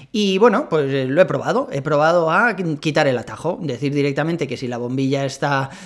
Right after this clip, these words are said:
apagada y pulso el botón, se encienda. Y, pero claro, tú no puedes decir ahí si vuelvo a pulsar el botón se apague o el interruptor, ¿no? Tienes que hacer otra automatización, que es con un doble clic se apaga. Un coñazo,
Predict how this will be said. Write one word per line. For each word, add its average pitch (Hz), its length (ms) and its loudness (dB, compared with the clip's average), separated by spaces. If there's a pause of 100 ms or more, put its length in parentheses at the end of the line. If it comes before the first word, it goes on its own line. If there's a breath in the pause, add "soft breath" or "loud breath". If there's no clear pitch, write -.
apagada 147 480 2
y 135 80 0
pulso 139 520 2
el 135 120 0
botón, 151 380 0 (320 loud breath)
se - 200 -2
encienda. 131 760 0 (360)
Y, 139 580 2
pero 123 200 -10
claro, 160 280 2
tú 139 180 -2
no 147 120 0
puedes 139 220 2
decir 143 260 0
ahí 143 200 2
si 143 80 -2
vuelvo 139 240 2
a 131 80 -4
pulsar 143 340 0
el 135 220 0
botón 147 400 4
se 139 100 -2
apague 147 400 0
o 131 80 -4
el 135 160 -2
interruptor, 139 580 0
¿no? 208 180 2 (260 loud breath)
Tienes 165 220 0
que 170 80 -4
hacer 202 300 0 (140 loud breath)
otra 170 220 2
automatización, 147 720 0
que 135 200 -4
es 131 100 -8
con 147 180 0
un 175 180 -2
doble 175 300 4
clic 226 340 -2 (140 loud breath)
se - 120 -4
apaga. 135 360 -4 (500 loud breath)
Un 139 140 -6
coñazo, 147 440 0